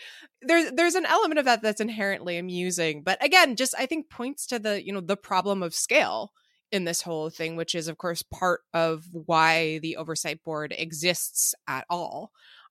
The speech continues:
that there's just so much stuff to look at and to do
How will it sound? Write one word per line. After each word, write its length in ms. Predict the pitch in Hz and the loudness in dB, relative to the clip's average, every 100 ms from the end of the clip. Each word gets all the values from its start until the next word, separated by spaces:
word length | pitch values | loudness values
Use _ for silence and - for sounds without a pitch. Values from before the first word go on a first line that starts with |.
| - | -4
that 240 | 247 220 170 | 2 4 4
there's 320 | 185 202 165 | 6 6 4
just 220 | 202 - | 2 4
so 440 | - - 190 185 | 4 4 2 2
much 380 | 185 170 170 - | 2 0 0 0
stuff 720 | - - - 196 - - - - - _ _ | 0 0 0 0 -2 -4 -18 -20 -20 _ _
to 480 | - - 175 165 165 | -2 0 0 0 -2
look 360 | - 156 180 196 | -4 0 2 2
at 260 | 156 143 - - | 0 -2 -14 -6
and 400 | 170 165 151 147 - | -2 -2 -4 -8 -6
to 120 | - 175 | -4 -4
do 540 | 156 185 147 - 214 | 0 2 0 -4 -14